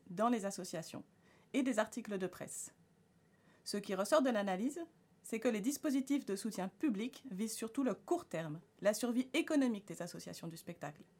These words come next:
Selon les salariés, c'est bien sûr nécessaire, mais ce n'est pas suffisant. En effet, ces mesures ne tiennent pas vraiment compte des effets sociaux de la crise sur les travailleurs, de son impact sur leur bien-être au travail. Pour mieux comprendre cet impact sur le bien-être au travail,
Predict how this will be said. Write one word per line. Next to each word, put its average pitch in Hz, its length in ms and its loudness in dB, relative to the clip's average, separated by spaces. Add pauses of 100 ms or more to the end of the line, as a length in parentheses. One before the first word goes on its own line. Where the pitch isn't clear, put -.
(580)
Selon 233 220 4
les 277 100 6
salariés, 240 440 4
c'est - 140 2
bien 202 120 4
sûr 226 220 2
nécessaire, 269 520 4
mais 240 120 6
ce 220 100 -2
n'est 233 140 2
pas 285 160 2
suffisant. 180 480 -6 (600)
En 202 140 0
effet, 269 260 0 (220)
ces - 160 -4
mesures 233 300 2
ne 262 80 4
tiennent 208 200 -2
pas 214 180 6
vraiment 277 380 6
compte 254 320 2
des 196 160 -2
effets 214 200 -2
sociaux 262 400 2
de 220 80 0
la 190 160 4
crise 220 240 -6
sur 196 100 -6
les 185 80 0
travailleurs, 170 540 -4 (180)
de 185 100 -2
son 220 220 2
impact 220 480 4
sur - 160 -6
leur 202 140 -2
bien-être 202 540 2
au - 20 -6
travail. 147 420 -8 (840)
Pour 202 160 2
mieux 269 180 8
comprendre 262 640 4
cet 240 240 0
impact 208 480 0
sur - 240 0
le 302 80 4
bien-être 226 380 2
au 190 60 -2
travail, 170 460 -2